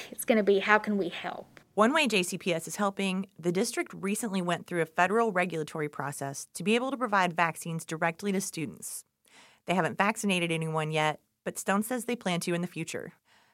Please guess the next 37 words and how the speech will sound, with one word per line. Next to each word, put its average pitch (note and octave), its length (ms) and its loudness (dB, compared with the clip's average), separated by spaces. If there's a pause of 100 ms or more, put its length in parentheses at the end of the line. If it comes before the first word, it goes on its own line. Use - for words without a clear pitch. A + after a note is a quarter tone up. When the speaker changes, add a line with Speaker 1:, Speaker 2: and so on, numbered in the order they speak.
(160)
Speaker 2:
Doctor G3 280 8
Burns B3 280 4
with F3 120 -6
U F3 80 2
of D#3+ 120 4
L D3 100 6
Health F3 380 2
says F3 240 -6
that F#3+ 240 2
kind D#4 180 0
of C4+ 80 0
direct-to-school E3+ 680 0
service G3+ 520 -2
is F#3 140 -4
probably G#3 420 6
what A#3+ 160 2
will F#3 80 2
be E3+ 160 -2
needed E3 380 0
if D3+ 120 -2
the D#3+ 80 -6
city G3 300 -4
wants F#3+ 240 -2
to F#3 120 -10
get D#3 140 0
serious A#3+ 480 0
about E3+ 200 4
preventing E3 400 -2
these D#3 180 -4
diseases F3+ 500 -6
from E3 200 -4
coming C#3+ 320 -4
back. - 420 -12 (580)
He G3 100 -2
notes E3 280 0
that D#3+ 120 -4
recently, F#3 680 -2